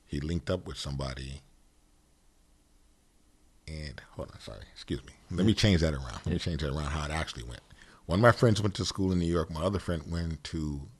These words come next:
Speaker 1: um, Southern and, and New Haven. And there, at that time,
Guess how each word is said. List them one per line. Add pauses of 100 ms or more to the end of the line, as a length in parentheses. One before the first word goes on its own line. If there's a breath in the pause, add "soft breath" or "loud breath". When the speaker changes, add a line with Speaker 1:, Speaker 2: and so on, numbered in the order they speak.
(220)
Speaker 1:
um,
Southern (1000)
and,
and
New
Haven. (1300 soft breath)
And
there, (1400)
at
that
time,